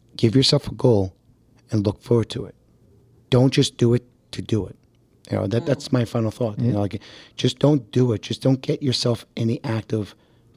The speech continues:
Speaker 1: just doing something. Perfect the craft.
Speaker 3: Hundred percent.
Speaker 1: Challenge yourself.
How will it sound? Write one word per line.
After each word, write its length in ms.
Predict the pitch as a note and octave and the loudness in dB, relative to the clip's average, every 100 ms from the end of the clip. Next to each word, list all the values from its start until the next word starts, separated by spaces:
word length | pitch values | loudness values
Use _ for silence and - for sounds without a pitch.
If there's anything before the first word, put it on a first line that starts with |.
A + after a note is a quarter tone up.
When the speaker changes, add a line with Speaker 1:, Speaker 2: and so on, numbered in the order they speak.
| - | -8
Speaker 1:
just 240 | A#2 - | -6 0
doing 240 | B2 C3+ | 4 4
something. 420 | B2+ - - - G2 _ _ _ - | 2 -6 -12 -14 -16 _ _ _ -8
Perfect 460 | - - - A#2+ - | -6 -4 -2 -2 -6
the 60 | - | -16
craft. 440 | - A2+ G#2+ - - | -12 -10 -10 -14 -12
Speaker 3:
Hundred 140 | - A#2+ | -4 -4
percent. 440 | - - C#3+ C3+ - | -6 -8 -8 -8 -6
Speaker 1:
Challenge 440 | - B2+ D3+ D#3+ | -4 -2 0 0
yourself. 600 | B2 - C#3+ A2+ F#2 - | 0 0 2 0 -2 -12